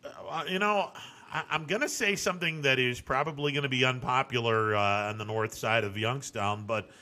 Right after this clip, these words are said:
uh, perhaps they should be looking in the portal for receivers who know how to catch the ball consistently,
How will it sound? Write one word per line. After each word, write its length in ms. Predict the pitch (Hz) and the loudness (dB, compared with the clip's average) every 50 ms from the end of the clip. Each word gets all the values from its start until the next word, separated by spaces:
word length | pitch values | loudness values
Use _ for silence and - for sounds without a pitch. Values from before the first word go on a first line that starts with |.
| - - - - - _ - | -20 -20 -20 -20 -20 _ -4
uh, 520 | - 110 117 117 113 113 113 113 117 - - 110 - - - - - | 0 2 4 4 4 4 4 2 2 0 -2 -8 -16 -18 -20 -20 -10
perhaps 880 | - - 110 104 - 170 196 214 180 135 123 - - - - - - | -4 -2 -2 -2 0 2 4 6 6 6 4 2 -2 -8 -12 -12 -8
they 240 | 113 113 131 139 147 | -4 0 0 0 0
should 260 | 143 - - 165 143 | 0 -4 -4 -4 -4
be 160 | 135 139 135 | -2 -2 -2
looking 500 | 135 123 131 143 143 143 - 139 135 131 | -2 0 2 2 2 2 0 -4 -2 -2
in 120 | 131 127 123 | -2 -4 -4
the 80 | 123 | -4
portal 480 | 120 - - 147 143 135 131 131 127 120 | -6 -2 2 4 4 4 4 2 2 0
for 360 | - - - 143 127 123 120 113 | -2 -4 -2 0 0 0 0 0
receivers 760 | 104 107 104 - - - 180 185 175 131 139 127 120 120 - | -2 -4 -4 -6 -6 -6 -4 -4 -2 0 0 0 0 -2 -4
who 140 | - 120 117 | -6 -8 -6
know 180 | 123 131 127 | -4 -4 -2
how 140 | 123 127 120 | -2 0 0
to 100 | 113 117 | -2 -2
catch 340 | - - 135 135 127 - - | -2 -2 -2 -2 -4 -4 -8
the 80 | - | -8
ball 280 | 117 117 120 117 117 113 | -6 -2 -2 0 0 -2
consistently, 1120 | - - 120 113 107 - - - - 139 131 - - - 98 95 - 95 101 101 90 85 | -4 -8 -16 -16 -14 -16 -14 -12 -12 -12 -12 -12 -14 -14 -14 -14 -14 -10 -10 -8 -8 -10